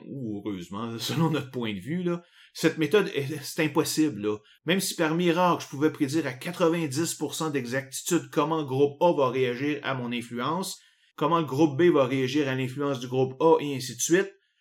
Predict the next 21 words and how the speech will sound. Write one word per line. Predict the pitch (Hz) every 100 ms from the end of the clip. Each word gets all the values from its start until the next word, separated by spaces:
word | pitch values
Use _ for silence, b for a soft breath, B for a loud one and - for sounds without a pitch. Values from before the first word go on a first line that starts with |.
| _
j'arrive | - 139 151 165 156 -
très | 131 175
rapidement, | 185 180 151 143 165
en | 127 127
sept | - 185 175
niveaux | 160 151 165
à | 139
peine, | 123 170 160 127 b b b
à | - 135
une | 131
probabilité | 160 160 156 139 180
de | 151
moins | 131 156 170
de | 127
cinquante | - 170 170 170
pour | 156 123
cent | 160
d'avoir | 135 104 113
le | 110
résultat | 107 101 101 120
escompté. | 110 - 104 92 107 -